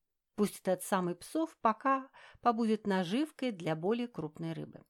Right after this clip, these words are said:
И Фаина с ним встречалась. Сначала были походы в театр, в кино, потом, как водится, был ресторан.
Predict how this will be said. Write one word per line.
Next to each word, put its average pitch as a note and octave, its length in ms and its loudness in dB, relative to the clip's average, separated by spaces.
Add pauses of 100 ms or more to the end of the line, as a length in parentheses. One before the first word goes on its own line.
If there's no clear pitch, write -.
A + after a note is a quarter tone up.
(520)
И B3+ 100 4
Фаина D4 520 4
с - 160 -8
ним G3+ 200 0
встречалась. E3+ 840 -10 (360)
Сначала D4 400 4
были G3 220 4
походы F3+ 480 -2
в - 80 -10
театр, G#3+ 500 2
в - 80 -20
кино, D#3+ 560 -2 (540)
потом, A#3 240 4
как A3+ 180 2
водится, F3 400 0
был F3 180 2
ресторан. F3 720 0